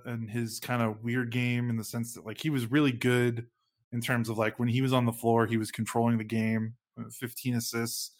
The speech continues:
three turnovers, uh, a stark difference in his passing from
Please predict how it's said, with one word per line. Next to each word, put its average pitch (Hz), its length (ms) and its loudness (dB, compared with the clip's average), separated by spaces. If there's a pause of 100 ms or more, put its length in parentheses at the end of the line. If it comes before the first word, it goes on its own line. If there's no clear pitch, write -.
(340)
three 123 220 2
turnovers, 117 960 6
uh, 104 140 -2 (100)
a 113 60 -2
stark 135 360 10
difference 120 380 6
in 113 80 4
his 110 80 0
passing 113 680 0
from 107 520 -2